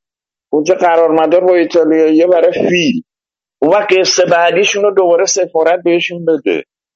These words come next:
چه قسط بعدی رو نداد اصلاً. فرانسه رو بهارلو چون اونجا زندگی می‌کرد،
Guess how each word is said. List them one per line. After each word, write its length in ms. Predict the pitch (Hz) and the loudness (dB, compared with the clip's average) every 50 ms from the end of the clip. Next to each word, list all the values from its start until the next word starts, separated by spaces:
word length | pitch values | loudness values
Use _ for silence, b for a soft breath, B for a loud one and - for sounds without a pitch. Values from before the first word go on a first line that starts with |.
| _ _ _ _ _ - - | _ _ _ _ _ -8 -6
چه 60 | 143 | -2
قسط 360 | 143 190 190 196 - 202 196 | 0 0 0 0 0 0 0
بعدی 340 | 190 190 175 170 165 170 180 | 2 2 2 0 0 0 0
رو 80 | 185 185 | 0 0
نداد 520 | 185 180 175 180 185 190 185 185 185 170 | 0 0 0 0 0 0 0 0 0 0
اصلاً. 480 | 165 160 160 - - 156 156 151 151 147 - _ _ _ _ _ _ _ _ _ - | -2 -2 -4 -4 -2 -2 -2 -2 -4 -6 -12 _ _ _ _ _ _ _ _ _ -4
فرانسه 640 | 143 147 165 170 180 185 185 190 190 180 180 185 180 | -4 -2 0 0 0 0 0 0 -2 -2 -2 -2 0
رو 240 | - 226 233 233 220 | 0 0 -2 -2 -2
بهارلو 800 | 202 196 185 185 180 175 175 180 180 175 175 170 170 170 202 220 | -2 -2 0 0 0 0 0 0 2 0 0 -2 -2 -2 -2 -2
چون 240 | - - 190 196 196 | -2 -4 -6 -8 -10
اونجا 320 | 202 190 180 165 170 196 | -10 -10 -6 -4 -2 -2
زندگی 640 | 196 190 180 170 165 165 156 156 156 156 151 156 151 | -2 0 -2 -2 -2 -2 -4 -4 -4 -2 -2 -2 -4
می‌کرد، 800 | 147 147 139 - - 143 143 160 170 165 160 156 151 147 151 | -4 -6 -10 -6 -4 -4 -2 -2 -2 -2 -2 -2 -2 -4 -4